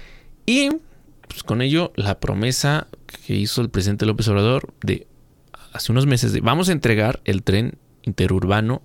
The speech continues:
México-Toluca". Ya hace unos días dijo el presidente: "No será todo el tramo". Y en las últimas horas, <laughs> ¿no? Eh, para entregar este tramito, que,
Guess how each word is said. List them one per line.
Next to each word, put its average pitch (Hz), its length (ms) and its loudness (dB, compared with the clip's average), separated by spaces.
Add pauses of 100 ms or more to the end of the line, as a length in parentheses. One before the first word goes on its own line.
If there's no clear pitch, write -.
México-Toluca". 107 1040 -2 (600)
Ya 156 400 4
hace 165 200 2
unos 170 240 0
días 185 600 2 (360)
dijo 104 340 0
el 123 60 0
presidente: 127 420 0
"No 104 320 4
será 113 320 2
todo 95 320 2
el 117 140 2
tramo". 220 760 2 (880)
Y 269 320 4 (220)
en 175 200 2
las 165 160 2
últimas 226 480 0
horas, 151 640 0
<laughs> - 40 -16
¿no? 131 220 -2
Eh, 110 380 0
para 117 200 2
entregar 143 580 2 (340)
este - 160 -4
tramito, 135 640 0 (120)
que, - 120 -8